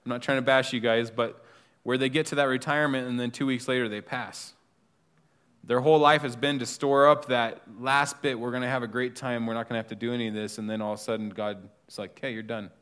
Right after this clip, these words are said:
And all those years you had to do his work in what you were doing.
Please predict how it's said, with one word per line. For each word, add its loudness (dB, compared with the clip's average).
And -6
all 6
those 4
years 2
you -4
had 0
to -8
do -2
his -2
work 0
in -4
what 0
you -2
were -2
doing. -6